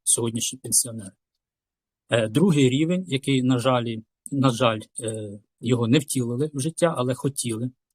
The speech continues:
і планують, це накопичувальна система загальнообов'язкового державного пенсійного страхування.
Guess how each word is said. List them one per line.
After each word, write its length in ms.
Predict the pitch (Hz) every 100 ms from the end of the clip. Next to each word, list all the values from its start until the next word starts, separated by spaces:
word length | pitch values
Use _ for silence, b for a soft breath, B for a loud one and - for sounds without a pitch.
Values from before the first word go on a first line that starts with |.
| _ -
і 100 | 135
планують, 600 | 135 127 113 120 139 _ _ B B B
це 200 | - 190
накопичувальна 720 | 180 170 135 180 170 160 151 143
система 640 | - 127 - 131 160 196 -
загальнообов'язкового 1300 | 131 123 143 135 131 131 127 117 113 - 160 156
державного 520 | 120 117 120 135 131
пенсійного 460 | 127 113 - 117 113
страхування. 560 | - - - 110 101